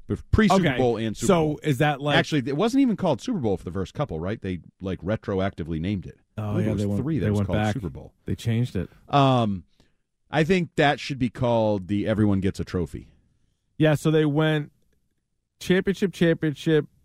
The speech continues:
Speaker 2: then lost, lost, and then won championship, and then won back-to-back Super Bowl, the first two Super Bowls.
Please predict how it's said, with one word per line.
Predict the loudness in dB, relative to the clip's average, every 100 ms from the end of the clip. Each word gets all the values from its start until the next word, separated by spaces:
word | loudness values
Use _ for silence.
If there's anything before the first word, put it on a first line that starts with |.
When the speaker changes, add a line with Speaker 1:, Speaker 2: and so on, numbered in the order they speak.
| -6
Speaker 2:
then | 0 2
lost, | 2 2 2 2 -2 -6 -16
lost, | -6 -2 0 -2 -4
and | -2 0
then | 2 2
won | 2 2 2
championship, | 2 2 2 0 0 2 2 0
and | 0
then | 2 4
won | 2 2
back-to-back | 0 -2 -2 -4
Super | -4 -6 -6
Bowl, |
the | -6
first | -2 -2 0
two | -4
Super | -2 -4 -4
Bowls. | -6 -8 -12